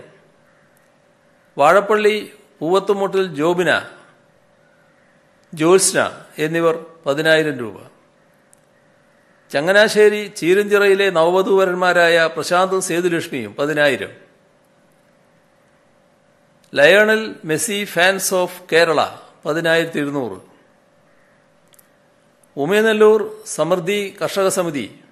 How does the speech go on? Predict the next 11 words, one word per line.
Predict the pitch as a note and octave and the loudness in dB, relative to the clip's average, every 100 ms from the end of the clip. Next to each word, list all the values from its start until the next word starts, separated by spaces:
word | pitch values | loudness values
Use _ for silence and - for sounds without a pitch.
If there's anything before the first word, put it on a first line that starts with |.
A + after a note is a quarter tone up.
| _ _ _ _ _ _ _ _ _ _ _ _ _ - | _ _ _ _ _ _ _ _ _ _ _ _ _ -4
പതിനായിരം. | D3+ E3+ D#3+ C#3 G2+ - - _ _ _ _ _ _ _ _ _ _ _ _ _ _ _ _ _ _ _ _ _ _ _ _ - | -2 2 2 0 -6 -10 -20 _ _ _ _ _ _ _ _ _ _ _ _ _ _ _ _ _ _ _ _ _ _ _ _ -2
കരൾമാറ്റ | D3+ F3+ G#3 G#3+ G#3+ | 0 2 2 0 0
ശസ്ത്രക്രിയക്ക് | F#3 F#3+ G#3+ G3 G#3 G3 | -4 -4 -4 0 0 0
വിധേയനായി | G#3+ G3+ G3+ G3 F#3+ F#3+ F3+ - - _ _ _ _ _ _ _ _ - | -2 -2 0 2 2 2 -2 -14 -20 _ _ _ _ _ _ _ _ -4
ആശുപത്രിയിൽ | C#3 F3 G3+ G3+ G#3 G3+ | 0 0 0 0 2 2
കഴിയുന്ന | G3 F#3+ F#3 F#3 F3+ - D3 | 2 2 0 0 -2 -6 -6
തിരുവനന്തപുരം | E3 F#3+ F#3+ F#3+ F#3+ F#3+ | -2 0 0 2 0 0
കരമന | D#3 D#3+ F#3+ F#3+ | 0 2 2 0
സ്വദേശി | F#3 E3+ F3 F3 | -2 -2 -2 -2
നൂറുദ്ദീൻ | E3+ D3+ E3+ E3+ D3 F#2+ - | -6 -2 -2 -2 -4 -4 -8
പതിനായിരം. | D3 D3+ D3 B2+ G2 | -6 0 2 0 -4